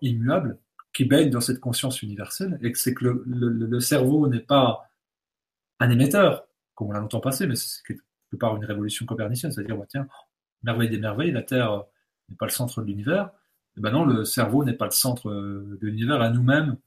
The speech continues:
euh, grands humains que nous sommes, nous ne sommes pas le centre du, du monde. Nous, notre cerveau est avant tout un catalyseur, un récepteur de cette conscience universelle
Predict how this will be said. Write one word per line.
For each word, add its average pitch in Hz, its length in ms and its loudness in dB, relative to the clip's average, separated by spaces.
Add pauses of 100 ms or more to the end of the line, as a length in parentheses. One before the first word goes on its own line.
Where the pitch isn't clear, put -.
(760)
euh, 98 60 -8
grands 120 280 2
humains 117 240 2
que - 140 -8
nous 117 40 -2
sommes, 170 280 0
nous 120 80 -2
ne 110 40 -8
sommes - 200 -6
pas - 160 -2
le 104 60 -2
centre 120 380 -2
du, 98 280 -6
du 95 120 -12
monde. 170 280 -2
Nous, 104 760 -10
notre 113 260 -6
cerveau 120 340 0
est 143 120 -2
avant 110 220 -4
tout 135 120 -4
un 120 60 0
catalyseur, 117 540 0
un 113 80 2
récepteur 139 640 0 (480)
de 123 80 0
cette 131 220 4
conscience 135 340 0
universelle 127 580 0